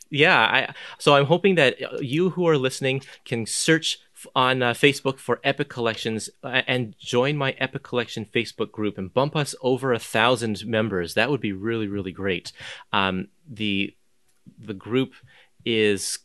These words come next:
called the Epic Collection, um,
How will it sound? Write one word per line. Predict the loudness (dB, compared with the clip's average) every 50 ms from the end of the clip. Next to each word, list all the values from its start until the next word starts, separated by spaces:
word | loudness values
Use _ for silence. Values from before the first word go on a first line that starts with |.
| _
called | -6 -2 0 0 0 0
the | -4 -6 -6
Epic | -8 -8 -10 -12
Collection, | -6 -4 -2 -2 -2 -2 -4 -6 -4 -4 -6 -8 -10 _ _ _ _ _ _ _ _ _ _ _ -8
um, | -4 -4 -4 -4 -4 -6 -8 -10 -14